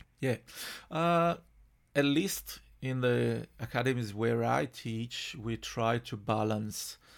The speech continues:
uh, both things. So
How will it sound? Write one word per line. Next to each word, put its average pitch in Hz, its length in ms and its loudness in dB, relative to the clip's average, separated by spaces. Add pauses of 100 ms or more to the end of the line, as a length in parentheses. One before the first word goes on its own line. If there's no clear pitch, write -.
(420)
uh, 98 680 -2
both 123 260 2
things. 156 600 -4
So 107 600 0